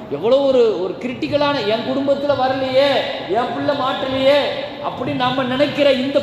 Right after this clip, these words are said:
பொடுபோக்குத்தனம் தான் சமுதாயத்திற்கு ரொம்ப ஆபத்தானதுங்கிற. சமூகத்துல இதுல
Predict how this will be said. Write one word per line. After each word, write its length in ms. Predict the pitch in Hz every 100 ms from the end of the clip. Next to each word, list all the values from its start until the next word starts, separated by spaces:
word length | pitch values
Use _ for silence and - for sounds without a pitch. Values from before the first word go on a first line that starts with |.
| 254
பொடுபோக்குத்தனம் 760 | 277 285 277 277 - 262 262 277
தான் 160 | 370 - - - -
சமுதாயத்திற்கு 760 | 208 277 294 262 240 262 254
ரொம்ப 120 | 262 247
ஆபத்தானதுங்கிற. 720 | 269 277 277 269 262 247 240 214 165 - - - - - - -
சமூகத்துல 560 | 202 277 302 311 302 294
இதுல 160 | 285